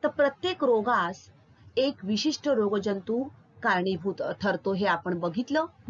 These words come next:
आणि एखाद्याला जर पडसे झाले असेल, सर्दी झाली असेल, तर त्याचे रोगजंतू त्या व्यक्तीच्या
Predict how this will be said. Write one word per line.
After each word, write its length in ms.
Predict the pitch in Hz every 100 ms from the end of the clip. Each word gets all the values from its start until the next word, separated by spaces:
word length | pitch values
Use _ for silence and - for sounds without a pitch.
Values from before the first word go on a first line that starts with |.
| - - - - -
आणि 380 | - 254 247 139 - - - - - -
एखाद्याला 480 | 247 294 330 339
जर 160 | 349 359
पडसे 440 | 359 262 226 269
झाले 200 | 247 233
असेल, 280 | 220 214 226
सर्दी 340 | 214 214 180 214
झाली 300 | 208 185 190
असेल, 360 | 180 165 135 - _ - - - - - - -
तर 120 | 349
त्याचे 420 | - 247 226 277
रोगजंतू 720 | 240 208 226 220 220 208 156 135 - - - - - - 285
त्या 200 | 277 302
व्यक्तीच्या 720 | 247 208 - 226 - 214